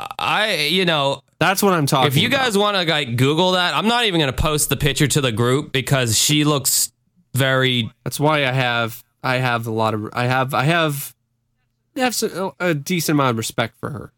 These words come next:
Speaker 2: for that. Th-, that being said, she
Speaker 1: Go
Speaker 2: was
Speaker 1: and search Tammy
Speaker 2: definitely
Speaker 1: Faye Messner, P-, Tammy Faye Baker cancer or whatever, and you'll, and they'll, you'll see the Larry King.
Speaker 2: I don't agree with the people though who wanna, like, gloss over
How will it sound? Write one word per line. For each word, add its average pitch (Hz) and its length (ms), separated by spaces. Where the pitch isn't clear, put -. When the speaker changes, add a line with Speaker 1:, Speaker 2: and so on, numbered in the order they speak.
Speaker 2:
for 120 120
that. - 260
Th-, 135 140
that 156 200
being 143 200
said, 123 460
she - 180
Speaker 1:
Go 160 200
Speaker 2:
was 247 80
Speaker 1:
and 214 80
search 208 440
Tammy 175 380
Speaker 2:
definitely 120 100
Speaker 1:
Faye 156 540
Messner, 143 720
P-, - 140
Tammy 151 300
Faye 139 180
Baker 131 420
cancer 117 600
or 107 60
whatever, 107 400
and 110 140
you'll, 120 200
and 123 180
they'll, 120 220
you'll 123 180
see 131 220
the 117 100
Larry 117 360
King. 113 640
Speaker 2:
I 175 160
don't 240 140
agree 185 260
with 165 160
the 156 80
people 151 380
though 120 300
who 123 120
wanna, 120 260
like, 117 280
gloss 135 380
over 120 720